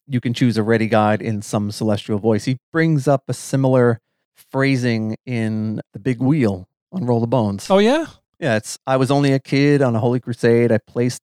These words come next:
Speaker 1: no trust in a faith that was ready-made. Take no chances on paradise delayed."
Speaker 2: Oh, wow.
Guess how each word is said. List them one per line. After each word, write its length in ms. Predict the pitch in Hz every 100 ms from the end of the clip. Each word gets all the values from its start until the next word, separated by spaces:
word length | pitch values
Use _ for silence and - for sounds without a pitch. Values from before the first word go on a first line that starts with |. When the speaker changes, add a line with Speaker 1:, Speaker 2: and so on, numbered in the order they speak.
| -
Speaker 1:
no 240 | 123 120 110 _
trust 440 | - 120 - -
in 220 | 120 107 - _
a 60 | - -
faith 240 | 123 127 _ -
that 180 | 123
was 220 | 120 113 117
ready-made. 680 | 120 120 120 117 127 156 - _ _ -
Take 220 | 131 131
no 140 | 135
chances 720 | 123 131 120 117 123 117 - - _ _ _
on 140 | 117 107 -
paradise 440 | 131 117 110 110 -
delayed." 480 | 110 107 101 98 - _ _ _ -
Speaker 2:
Oh, 140 | 156
wow. 320 | 139 165 117